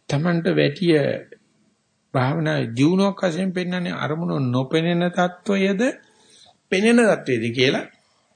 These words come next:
දෙන්නෙක් සමාන උත්තර දෙන්නේ නැහැ. සමහර කට්ටිය කියනවා අරමුණු පේනකොට හොඳයි. ඒ කියන්නේ දන්නේ යකා හොඳයි, නොදන්නේ යකාට වැඩිය කියන අදහස තියෙන එක something is better than nothing කියන කට්ටිය කියනවා අරමුණු පේනකොට හොඳයි කියලා.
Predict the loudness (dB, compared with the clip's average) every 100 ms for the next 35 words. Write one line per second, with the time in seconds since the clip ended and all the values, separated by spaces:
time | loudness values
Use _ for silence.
0 | _ _ _ _ _ -8 -2 0 2 -2
1 | -4 -4 -2 0 -2 -4 -6 -6 -8 -8
2 | -12 -14 -20 -20 _ _ _ _ _ _
3 | _ _ _ _ _ _ _ -6 0 2
4 | 2 0 0 0 0 0 -2 -4 -4 -4
5 | -4 -4 0 2 2 0 -2 0 0 -2
6 | -4 -8 -14 _ _ _ _ _ _ -6
7 | 0 0 2 0 2 0 0 0 -2 0
8 | 0 0 0 0 -2 -2 0 0 0 0
9 | -2 -4 -4 -4 -4 -4 -2 -2 -2 -4
10 | -4 -4 -2 -2 -2 -2 0 2 0 0
11 | -4 -2 0 0 -2 -4 -4 -4 -2 -2
12 | 0 0 2 0 2 0 0 -2 -4 -8
13 | -14 -20